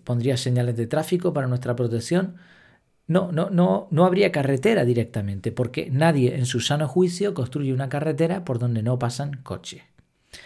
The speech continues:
Sí, <laughs> aquí vemos la demanda. Si la demanda es poca, pues no hay carretera que sirva.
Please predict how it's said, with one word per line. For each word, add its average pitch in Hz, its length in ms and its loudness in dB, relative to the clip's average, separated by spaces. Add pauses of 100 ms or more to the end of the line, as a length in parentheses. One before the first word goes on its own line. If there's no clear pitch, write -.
(200)
Sí, - 360 -2 (440)
<laughs> - 160 0
aquí 139 220 0
vemos 165 360 2 (120)
la 143 220 2
demanda. 147 540 2
Si - 200 -2
la 127 100 4
demanda 143 340 0
es - 60 -4
poca, 202 500 -2 (540)
pues 117 180 0
no 147 260 2
hay 139 160 2
carretera 110 520 -4
que 95 100 -8
sirva. - 420 -14